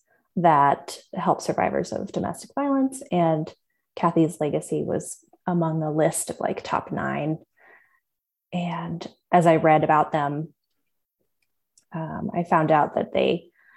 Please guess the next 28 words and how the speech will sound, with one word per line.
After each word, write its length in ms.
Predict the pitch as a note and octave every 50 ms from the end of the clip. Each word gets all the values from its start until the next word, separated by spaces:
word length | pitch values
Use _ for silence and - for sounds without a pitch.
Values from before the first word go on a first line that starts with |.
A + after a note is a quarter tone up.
| _ _
they 120 | - F3 E3
support 600 | - F#3 F3+ - F#3 E3 D3+ C3+ - - - - - _ _ _ _ _ _ -
mainly 360 | F#3+ F#3 F#3 F3 F3 E3+ E3+
children 380 | E3+ - - F3 E3 E3+ E3 E3
and 180 | E3 D#3+ D#3
pets 480 | - - E3+ - - - - - - - - _ _ _ _ _ _ _ _ _ -
impacted 640 | - A#3 A#3 A#3 B3+ B3 B3 - - B3+ B3+ B3+ B3+
by 140 | B3+ B3 B3
domestic 380 | A#3+ B3 B3+ B3+ B3 - - -
violence. 440 | B3 B3+ B3+ C4 C4+ C4+ - - - _ _ _ _ _ - _ _ _ _ _ _ _ _ _ _ _ _ _ _ _ _ _ _ _ _ -
Um, 580 | F3+ F3+ E3 D#3+ - - - - F#3 F#3 - _ _ _ _ _ _
but 120 | - G3 -
they 80 | F#3+
also 320 | E3+ D#3 F3 - - - D#3+
have 480 | F3 - E3 - E2+ E2+ - - - _ _ _ _ _ _ _ _ _ _ _ - -
created 280 | - - G3 F#3 E3+ E3
a 60 | D#3+
law, 400 | D#3 D#3 D#3+ D#3+ F3+ F3 C#3+ - - - _ _ _ _ _ -
uh, 80 | - - - - -
or 140 | - F#3 E3
at 100 | - -
least 460 | E3+ E3+ E3+ - - - - - - _ _ _ _ _ _ _ _ _ _ _ _ _
helped 460 | _ - - F3 - - - - - - _ -
establish 460 | E3+ - - - D3+ D#3 D#3 - -
a 100 | - -
law 180 | - - - - -
in 80 | -
California 720 | F3+ - - - - - - - - - - - - -